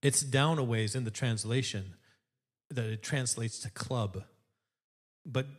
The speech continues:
it, it was never meant for God to take, for us to take an illustration like this and say God beats people with sticks.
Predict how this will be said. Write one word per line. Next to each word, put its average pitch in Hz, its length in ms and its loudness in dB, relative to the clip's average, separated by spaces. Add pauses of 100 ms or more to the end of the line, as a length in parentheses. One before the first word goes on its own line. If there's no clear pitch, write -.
(160)
it, 160 220 2
it - 100 0
was 139 160 8
never 156 300 4
meant 151 320 2
for 139 160 0
God 123 340 4
to 113 100 0
take, - 380 2
for 131 160 2
us 123 140 4
to 127 100 -4
take 143 260 4
an 127 120 0
illustration 123 680 2
like 104 220 6
this 107 260 6 (240)
and 131 80 2
say 120 220 4
God 120 520 -2
beats 151 300 4
people 117 360 6
with 104 160 6
sticks. - 680 -4